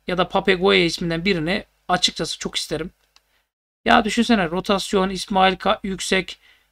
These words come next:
e, orta saha, gençlik aşısı. Hani birini satsan öbürü burada. Bartu Elmaz var. Valla müthiş bir planlama olur. Bence Fenerbahçe'nin üstüne düşmesi lazım. Ki devre arasında ben açık söyleyeyim yani. E, Szymański'nin gideceğini zannetmiyorum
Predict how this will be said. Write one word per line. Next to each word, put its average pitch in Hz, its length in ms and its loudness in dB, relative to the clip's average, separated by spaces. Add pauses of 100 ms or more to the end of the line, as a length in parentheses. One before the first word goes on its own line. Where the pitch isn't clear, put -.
(180)
e, 160 160 0
orta 190 360 0
saha, 190 340 6
gençlik 196 520 0
aşısı. 190 500 0 (220)
Hani 170 260 -4
birini 262 280 10
satsan 226 400 0
öbürü 214 300 0
burada. 170 260 -2
Bartu 196 320 4
Elmaz 208 380 6
var. 196 180 2 (640)
Valla 226 280 12
müthiş 220 480 6
bir 220 100 2
planlama 202 460 4
olur. 196 300 2 (540)
Bence 220 220 6
Fenerbahçe'nin 208 600 6
üstüne 202 280 -2
düşmesi 185 340 -2
lazım. 180 300 2 (380)
Ki 240 220 6
devre 214 260 12
arasında 220 400 8
ben 208 280 8 (520)
açık - 340 0
söyleyeyim 220 440 8
yani. 156 320 0 (540)
E, 143 420 -4
Szymański'nin 202 600 2
gideceğini 180 320 0
zannetmiyorum 165 680 -2